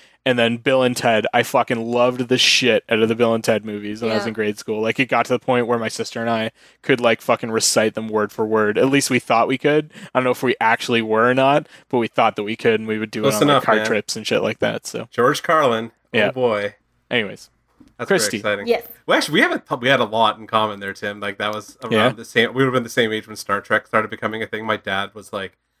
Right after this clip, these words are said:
Speaker 3: my dad loved Star Trek and brought me into the, like, into the Trekkie fold kind of thing. I
Speaker 1: Yeah.
Speaker 3: obviously,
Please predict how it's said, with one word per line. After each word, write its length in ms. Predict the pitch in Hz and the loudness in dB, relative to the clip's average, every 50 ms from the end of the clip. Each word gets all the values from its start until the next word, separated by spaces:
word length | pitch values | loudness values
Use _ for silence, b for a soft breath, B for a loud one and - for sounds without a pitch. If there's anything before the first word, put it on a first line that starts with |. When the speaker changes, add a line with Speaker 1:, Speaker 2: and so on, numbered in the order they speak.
| _ - | _ -2
Speaker 3:
my 80 | - 131 | 0 0
dad 260 | 123 123 110 113 110 | 2 2 2 2 2
loved 160 | 113 117 110 | 0 -6 -8
Star 220 | - - 120 113 110 | -4 0 0 0 0
Trek 240 | - 123 123 - - | 2 -2 -2 -2 -2
and 100 | 117 113 | -2 2
brought 160 | 113 110 113 | 2 2 2
me 100 | 113 113 | 0 -6
into 140 | 110 110 110 | -6 -6 -6
the, 180 | - 113 107 _ - | -6 -8 -10 _ -8
like, 160 | 101 101 - - | -8 -8 -8 -10
into 180 | 117 107 101 110 | -12 -10 -8 -8
the 100 | 98 101 | -10 -8
Trekkie 360 | - - 107 - - 113 107 | -4 -2 -2 -2 -2 -6 -18
fold 300 | - - 113 110 113 110 - | -16 -14 -14 -14 -14 -12 -6
kind 180 | - 107 110 | -6 -6 -6
of 60 | 113 - | -6 -10
thing. 220 | - 113 120 110 | -8 -8 -6 -4
I 120 | 107 110 | 0 -2
Speaker 1:
Yeah. 40 | 113 107 113 | 0 2 2
Speaker 3:
obviously, 480 | 113 113 110 107 - - 113 107 104 | 0 0 0 -2 -8 -10 -12 -12 -12